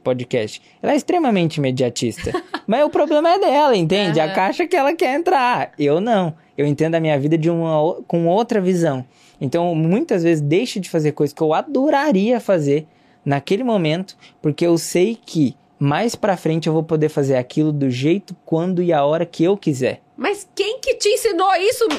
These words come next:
Speaker 2: gente? Tem vinte e três anos, quem que te ensinou isso?
Speaker 1: Eu não acho que,
Speaker 2: <laughs>
Speaker 1: não sei se al-, se eu diria que alguém me ensinou. Eu acho que isso foi a parte de tá muito sozinho, muitas vezes, ter que ter aprendido as coisas muito na marra. Eu li muito.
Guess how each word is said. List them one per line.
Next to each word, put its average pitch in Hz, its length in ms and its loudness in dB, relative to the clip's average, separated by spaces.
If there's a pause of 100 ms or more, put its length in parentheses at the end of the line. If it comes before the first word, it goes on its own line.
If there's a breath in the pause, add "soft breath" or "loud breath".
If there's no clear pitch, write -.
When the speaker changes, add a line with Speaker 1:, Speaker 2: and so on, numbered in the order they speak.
(180)
Speaker 2:
gente? 208 420 -6
Tem 302 160 -2
vinte 349 220 -4
e - 60 -12
três 349 320 0
anos, 320 320 -2
quem 392 180 -4
que 440 80 0
te 415 120 -4
ensinou 302 300 -4
isso? 294 380 -4 (240 soft breath)
Speaker 1:
Eu 240 140 -2
não 359 200 -2
acho 180 420 0
que, 151 360 0
Speaker 2:
<laughs> - 80 -16
Speaker 1:
não 208 160 -2
sei 220 220 0
se - 120 -4
al-, 147 380 0
se 151 160 -4
eu 151 60 0
diria 139 260 0
que 135 100 -6
alguém 131 320 0
me 131 120 -4
ensinou. 123 400 -4
Eu 151 180 2
acho 175 260 -4
que 185 300 -4 (540 soft breath)
isso 185 260 0
foi 202 380 2
a 196 100 2
parte 175 420 -4
de 165 140 -4
tá 165 220 0
muito 160 240 -4
sozinho, 151 580 0
muitas 139 400 -2
vezes, 131 380 0
ter 135 160 -2
que - 100 -20
ter 143 320 2
aprendido 139 500 -2
as 135 120 -2
coisas 135 280 0
muito 139 240 -6
na 135 140 -2
marra. 127 460 0
Eu 135 100 2
li 143 220 2
muito. 147 520 -4